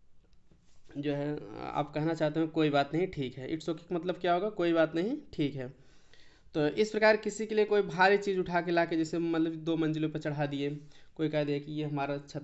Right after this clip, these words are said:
पर पहुंचा दो, ये एक मंजिल या दो मंजिल पहुंचा दिए। आप, आपके जो है, अ, घर किसी के छत से शर्ट उड़ कर चली आई, कोई भी कपड़ा वगैरह, तो आप, आपसे कह दिए प्लीज़ उसे दे दो,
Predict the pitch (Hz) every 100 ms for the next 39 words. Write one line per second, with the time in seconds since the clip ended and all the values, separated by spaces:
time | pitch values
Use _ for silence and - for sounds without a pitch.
0 | 147 139 139 139 135 131 139 - - 151
1 | 143 143 135 135 135 131 135 135 135 135
2 | 135 127 127 131 131 - - - - -
3 | - 156 156 - - 170 175 175 180 170
4 | 170 165 - - - - - - - 151
5 | 151 151 - _ - - - 151 143 160
6 | 156 156 160 160 160 156 - - 165 -
7 | - 196 151 - - 160 - 196 151 -
8 | 147 - 165 156 156 151 147 147 151 143
9 | 147 147 151 147 147 147 147 139 135 139
10 | 160 - - - - 151 156 151 - 151
11 | 160 156 165 156 156 156 156 156 151 147
12 | 147 147 147